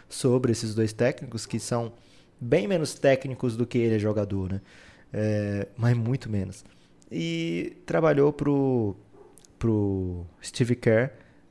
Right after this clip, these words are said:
De vez em quando rolava uma indiretinha, né? Tipo, "Não, eu tô fazendo tudo que o técnico pediu", como naquele caso da série contra o Clippers recentemente.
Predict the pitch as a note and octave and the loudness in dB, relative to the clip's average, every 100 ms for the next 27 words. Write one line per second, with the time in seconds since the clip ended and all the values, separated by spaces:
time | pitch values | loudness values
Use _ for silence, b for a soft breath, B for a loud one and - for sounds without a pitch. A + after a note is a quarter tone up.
0 | _ _ _ - B2 D3+ C#3+ G3 - C#3+ | _ _ _ -8 0 2 6 6 6 4
1 | C3 A#2+ B2 A#2 A2 A#2 A2 A2 G2+ - | 8 8 8 8 6 2 2 2 2 -2
2 | G3+ E3 D3 D#3+ - - G#2 B B B | -2 -2 0 0 0 -2 -4 B B B
3 | G2 A2 G2+ G#2+ A#2+ D3 A#2+ C3+ E3+ - | -2 0 2 0 -2 0 0 -2 -4 -4
4 | C#3+ D#3 F3 A#3 - - - E3 C3 A2+ | 0 0 0 -6 -8 -18 -4 0 2 0
5 | C#3+ D3+ - E3 C#3 D#3 B2 A2 A2+ A#2 | -4 -6 -6 -4 -2 -2 -2 -4 -4 -4
6 | A2 A#2 A2 G#2 G#2+ G#2+ G#2 A2 B B | -2 -2 -2 -2 0 2 0 -6 B B
7 | B G#2+ G#2 A2+ G#2+ A2+ G#2+ A2 - C#3+ | B 0 2 2 2 0 -4 -6 -2 -2
8 | C#3 G#2 G2 G2+ - A2 C3 E3 | 2 0 -2 -6 -8 -4 -4 -4